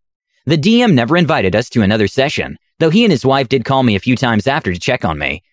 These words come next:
something that sent the X into fits of rage. Looking back on it, I can see that this game was the first anyone had put to words what was happening in real time to me,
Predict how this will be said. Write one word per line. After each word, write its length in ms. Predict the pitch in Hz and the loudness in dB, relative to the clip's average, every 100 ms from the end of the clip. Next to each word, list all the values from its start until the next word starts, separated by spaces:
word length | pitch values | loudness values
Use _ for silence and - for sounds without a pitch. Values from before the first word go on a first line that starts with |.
| _ | _
something 360 | - 226 214 151 | -2 0 2 0
that 100 | 104 | 0
sent 240 | 151 135 | -2 -2
the 120 | 98 | -2
X 240 | 113 156 117 | -4 -4 -2
into 160 | 87 | -2
fits 240 | - 95 143 | -2 -4 -2
of 120 | 139 | 0
rage. 440 | 131 76 - - - _ _ - | 0 -2 -6 -12 -16 _ _ -2
Looking 320 | 180 233 202 | 0 2 2
back 240 | 147 147 147 | 2 0 0
on 100 | 147 | 0
it, 120 | 147 | 0
I 120 | 160 | -2
can 120 | 190 | 0
see 180 | 170 147 | -2 0
that 120 | 123 104 | 0 0
this 160 | 131 | 0
game 200 | 131 131 | 0 0
was 100 | 110 | 0
the 100 | 101 | -2
first 320 | - 117 - | -2 0 0
anyone 280 | 123 123 117 | 0 2 2
had 100 | 90 | 2
put 120 | 120 101 | 0 0
to 80 | |
words 280 | 101 147 90 | 2 2 2
what 100 | 101 | -2
was 140 | 98 - | -2 -2
happening 340 | 151 110 92 | -2 -2 0
in 80 | 92 | 2
real 180 | 104 101 | 2 0
time 280 | 120 151 | 0 0
to 60 | 110 | -2
me, 280 | 82 67 | -2 -4